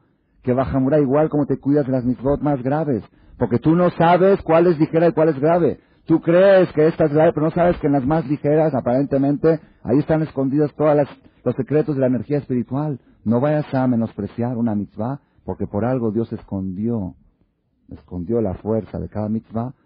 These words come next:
para que la persona no se dedique nada más a las buenas y deje las,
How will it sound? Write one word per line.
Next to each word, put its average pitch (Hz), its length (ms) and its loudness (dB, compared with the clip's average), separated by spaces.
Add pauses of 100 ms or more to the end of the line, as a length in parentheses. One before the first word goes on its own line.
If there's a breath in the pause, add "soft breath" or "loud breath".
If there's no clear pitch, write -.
(180)
para 87 160 -8
que 90 60 -14
la 95 80 -4
persona 120 480 -2
no 117 80 -2
se 117 140 -4
dedique 113 400 -2
nada 110 180 -2
más 117 240 -2
a 110 80 -2
las 113 140 -2
buenas 123 360 -2
y 101 40 -10
deje 107 320 -2
las, 104 160 -2